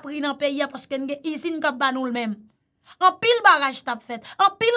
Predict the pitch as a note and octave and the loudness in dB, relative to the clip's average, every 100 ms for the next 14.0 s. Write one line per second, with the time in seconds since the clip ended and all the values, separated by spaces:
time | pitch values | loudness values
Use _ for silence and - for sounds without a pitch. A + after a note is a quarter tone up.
0 | A#4+ D#4+ C#4 B3+ A#3+ A#3+ A3+ A3+ - - | 2 2 2 -2 -2 -6 -6 -12 -10 0
1 | G#4 G#4+ A4+ G#4+ C#4+ E4+ D#4 D4+ F#4+ F4 | 0 4 2 2 2 2 2 2 2 2
2 | F4 F#4+ A3+ E4 D#4+ D4 - G#4+ - - | 0 -6 0 0 2 -2 -6 -6 -6 -6
3 | C4+ - A3+ - - A3 G3 - _ _ | -10 -10 -10 -10 -10 -10 -10 -14 _ _
4 | _ _ _ _ _ _ _ D4 C4+ C4 | _ _ _ _ _ _ _ 0 0 0
5 | - _ _ _ _ - B3+ G3+ _ _ | -8 _ _ _ _ -8 -8 -8 _ _
6 | _ C#4 C4 C4+ C4 C#4 C4 B3+ A#3+ A#3 | _ -4 -2 -2 -2 -2 -2 -4 -2 0
7 | C#4 C#4 - _ D#4+ D#4+ F4+ D#4 D4 C#4 | 0 0 -8 _ 0 2 0 0 0 -2
8 | C#4+ A#3+ C#4 C4+ C4+ C4 C4 B3 B3 A#3+ | -6 -6 -4 -2 -2 -4 -4 -6 -4 -4
9 | A3 D4+ D4+ _ E4 E4+ F#4 D#4+ D4 D4 | -2 -4 -8 _ -2 0 0 0 -2 -4
10 | C#4+ C#4+ C4+ C4 G#3+ B3 B3 C4+ B3+ B3+ | -8 -6 -2 -2 0 -2 0 -2 -4 -12
11 | A3+ B3 A3 F4 - - - D#4+ D#4+ E4+ | -14 -12 -4 -4 -4 -12 2 2 2 0
12 | G#4+ G#4+ - - C4 C#4+ D4 - _ C#4+ | 0 0 -2 -4 -2 2 2 0 _ 0
13 | E4 D#4+ D#4 D4 C4+ B3+ A#3+ A#3 C4 | 0 0 0 0 0 -2 -4 -4 -2